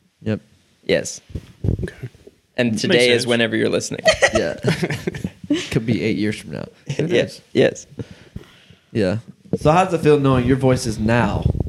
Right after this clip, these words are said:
Speaker 1: on the entire internet for anyone in the entire world to hear?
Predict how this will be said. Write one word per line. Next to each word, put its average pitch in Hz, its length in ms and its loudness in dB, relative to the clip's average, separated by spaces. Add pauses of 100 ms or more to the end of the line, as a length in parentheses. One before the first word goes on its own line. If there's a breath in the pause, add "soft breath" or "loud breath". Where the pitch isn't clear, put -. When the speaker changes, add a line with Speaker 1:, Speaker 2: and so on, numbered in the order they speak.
(320)
Speaker 1:
on 123 220 2
the 110 320 2
entire 120 360 2
internet 113 360 0
for 117 160 0
anyone 117 260 0
in 110 60 0
the 104 100 0
entire 110 360 0
world 107 240 2
to 107 60 -6
hear? 104 240 -2